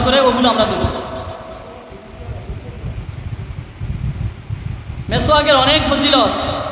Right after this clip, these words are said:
মেসওয়াক করে কেউ যদি নামাজ পড়ে, তাহলে এক রাকাতে সত্তর রাকাত নামাজের সওয়াব পাওয়া যায়।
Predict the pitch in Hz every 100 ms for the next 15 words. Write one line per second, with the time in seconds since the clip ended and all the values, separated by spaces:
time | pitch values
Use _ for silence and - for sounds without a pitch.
0 | - - - - - - - - - -
1 | - - - - - - - 226 233 277
2 | 277 277 247 226 247 294 269 - - -
3 | - - - - - - - - - -
4 | - - - - - - - - - -
5 | - - - - - - - - 240 285
6 | 277 277 233 233 269 262 262 233 - -
7 | - - - - - - - - - -
8 | - - - - - - - - 220 247
9 | 220 214 254 254 254 247 247 233 - 233
10 | 233 269 254 226 220 247 262 226 220 226
11 | 190 180 214 202 180 160